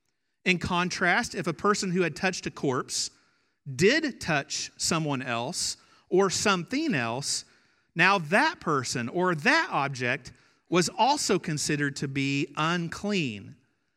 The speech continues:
And if they went in the tabernacle in that state, the tabernacle itself was considered to be defiled. Haggai's point in using this illustration is that while holiness does not transfer, uncleanness,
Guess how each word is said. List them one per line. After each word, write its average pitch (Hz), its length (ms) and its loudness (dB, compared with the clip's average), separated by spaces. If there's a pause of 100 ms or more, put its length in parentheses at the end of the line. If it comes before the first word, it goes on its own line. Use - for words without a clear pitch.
(200)
And 156 100 2
if 170 80 2
they 185 140 6
went 208 220 2
in 185 100 -2
the 156 80 0
tabernacle 175 800 0
in 131 60 -4
that 123 200 -2
state, 127 460 -4 (300)
the 151 80 2
tabernacle 180 760 2
itself 240 680 -4 (300)
was 151 160 0
considered 160 580 0
to 151 120 -4
be 120 380 -2 (220)
defiled. 110 680 -4 (840)
Haggai's 262 380 4
point 190 380 0
in 160 120 -2
using 220 340 2
this 190 180 0
illustration 165 600 -2
is 135 100 -2
that 175 140 0
while 175 200 2
holiness 233 680 -2 (280)
does 156 200 2
not 220 420 0
transfer, 127 840 -2 (340)
uncleanness, 233 1200 0